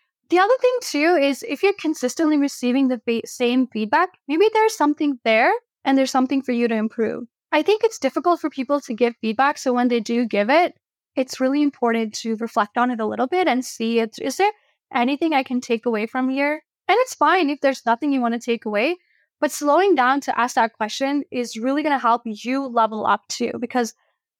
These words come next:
so much of your career is working with other people as a P M, and how you're perceived is an integral part of how successful you can be as well. So I think that's one piece.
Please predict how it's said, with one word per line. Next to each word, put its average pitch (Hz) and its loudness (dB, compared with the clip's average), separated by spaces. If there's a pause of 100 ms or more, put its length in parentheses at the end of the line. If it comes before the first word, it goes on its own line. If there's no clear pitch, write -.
so - 0
much 370 4
of 262 0
your 254 0
career 247 0
is 220 -2
working 233 -2
with 233 -2
other 220 -2
people 233 0
as 220 2
a 220 -4
P 214 -6
M, 214 2
and 233 -2
how 226 2
you're 269 0
perceived 247 -2
is 226 -2
an 226 -6 (100)
integral 240 -2
part 240 0
of 214 2 (260)
how 247 0
successful 220 -2 (280)
you 226 -2
can 214 -2
be 208 -4 (160)
as 220 -2
well. - -6 (540)
So - 0
I 339 2
think 440 0
that's 294 0
one 233 -2
piece. 262 -8